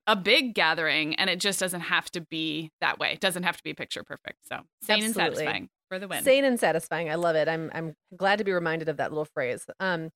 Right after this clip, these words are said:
Speaker 2: and we should also mention that, uh, this is kind of like part one of, of a two-parter. It's not quite
Speaker 1: Yeah.
Speaker 2: the same. Sometimes we do two-parters where it really is like, like a sequel. And this one
Speaker 1: Right.
Speaker 2: is more like two,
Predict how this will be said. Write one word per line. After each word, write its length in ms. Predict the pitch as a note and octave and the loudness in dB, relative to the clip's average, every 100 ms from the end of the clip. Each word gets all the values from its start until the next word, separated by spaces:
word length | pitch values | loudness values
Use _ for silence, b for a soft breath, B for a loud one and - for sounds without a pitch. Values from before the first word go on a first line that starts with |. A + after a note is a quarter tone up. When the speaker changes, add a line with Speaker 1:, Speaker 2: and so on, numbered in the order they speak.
| _ _ - | _ _ -2
Speaker 2:
and 100 | A#3 | 2
we 80 | - | 2
should 120 | D4+ | 2
also 200 | C#4+ C4+ | 2 2
mention 340 | G#3+ A3 A3+ | 0 0 2
that, 260 | G3+ F#3+ - - | 4 4 2 -2
uh, 140 | G3+ F3+ | -2 0
this 180 | C#4 E4 | -2 -2
is 100 | E4 | -6
kind 300 | - G4 A#4 | 0 2 2
of 120 | C#4+ | 2
like 200 | A#3+ - | 0 0
part 260 | - A#3 G3+ | 0 0 2
one 180 | G3+ | 0
of, 120 | F#3+ - - | 0 -4 -6
of 100 | E3+ | -4
a 60 | |
two-parter. 540 | E3+ F#3 - D3+ C#3+ G#3+ | -2 -4 -2 -2 0 -2
It's 120 | - | 0
not 160 | D4 - | -2 -2
quite 340 | - B3+ C4 | 2 4 4
Speaker 1:
Yeah. 200 | G#3+ A#3+ - _ | 4 -2 -4 _
Speaker 2:
the 60 | - | -4
same. 280 | - A#3+ A#3+ | 4 4 2
Sometimes 340 | D4+ D4+ C#4+ | 0 2 2
we 80 | C4 | 0
do 140 | A#3 A#3+ | -2 -4
two-parters 500 | B3+ A3 G#3+ G#3 F#3 | -4 0 0 0 2
where 140 | F3+ | 2
it 80 | E3 | 2
really 260 | F#3 F3 | 2 2
is 180 | F3 E3+ E3 | 0 0 0
like, 220 | D3 D3+ _ _ _ _ - | 0 0 _ _ _ _ -6
like 140 | F3+ | -6
a 40 | - | -4
sequel. 520 | - G#3 - G3 A3 - _ - | -6 -6 0 0 0 -4 _ -4
And 80 | A3 | 0
this 140 | B3+ | 0
one 100 | C4 | 2
Speaker 1:
Right. 140 | G#3+ G3 | 2 2
Speaker 2:
is 60 | |
more 120 | F#3 F3 | 2 2
like 200 | E3 - | 2 -2
two, 300 | - A#3 | -2 -2